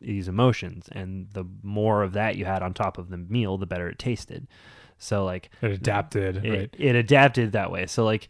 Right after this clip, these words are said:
Speaker 2: So Pennywise is an advanced version of it then, 'cause it,
Speaker 1: Yeah.
Speaker 2: Pennywise knows that, oh, this is the
Speaker 1: Yeah.
Speaker 2: best way to get a tasty meal.
Speaker 1: Pennywise has learned. It found Derry. Derry's its own little place to feed, and the best way to feed is on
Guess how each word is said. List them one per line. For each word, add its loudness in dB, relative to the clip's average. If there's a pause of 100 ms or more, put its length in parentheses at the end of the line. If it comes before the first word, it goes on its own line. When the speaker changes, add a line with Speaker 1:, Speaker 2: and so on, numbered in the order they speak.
(120)
Speaker 2:
So 0
Pennywise 8
is 2
an 4
advanced -2 (220)
version 0
of -2 (160)
it -8 (200)
then, -6 (160)
'cause 0
it, -2
Speaker 1:
Yeah. -2 (140)
Speaker 2:
Pennywise 2
knows -2
that, -4
oh, -4
this -2
is -8
the 0
Speaker 1:
Yeah. 0
Speaker 2:
best 0
way 0
to -2
get -2
a -8
tasty -4
meal. -2
Speaker 1:
Pennywise 0
has 0
learned. -2
It -10
found 4
Derry. 2
Derry's 0
its -4
own -2
little -2
place -6
to -8
feed, -8
and -8
the -8
best -6
way -4
to -6
feed -8
is -6
on -8